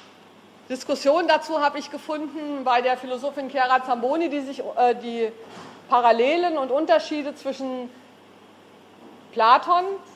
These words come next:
und Avicenna anschaut. Platon, der, einer der Gründungsphilosophen des westlichen Denkens, wenn man so will, hat die Grundlage dafür gelegt, für dieses, diesen westlichen Wunsch, immer hinter die Dinge zu schauen und immer auf den Grund zu gehen,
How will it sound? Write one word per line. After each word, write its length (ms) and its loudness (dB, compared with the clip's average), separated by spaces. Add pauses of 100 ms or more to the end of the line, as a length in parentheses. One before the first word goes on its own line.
(140)
und 200 -4
Avicenna 640 2
anschaut. 440 -4
Platon, 440 4
der, 380 4
einer 240 4
der 120 2
Gründungsphilosophen 1120 -2
des 160 -4
westlichen 440 -2
Denkens, 500 -2
wenn 120 -2
man 180 0
so 180 -6
will, 260 0 (800)
hat 140 4 (260)
die 100 -6
Grundlage 600 2
dafür 320 0
gelegt, 360 -2
für 120 -6
dieses, 280 -10 (180)
diesen 260 -10
westlichen 500 0
Wunsch, 280 -2
immer 240 0
hinter 440 0
die 100 -10
Dinge 320 -4
zu 140 -8
schauen 380 2
und 160 -8
immer 280 0 (240)
auf 180 -2
den 160 -8
Grund 320 0
zu 140 -10
gehen, 300 -2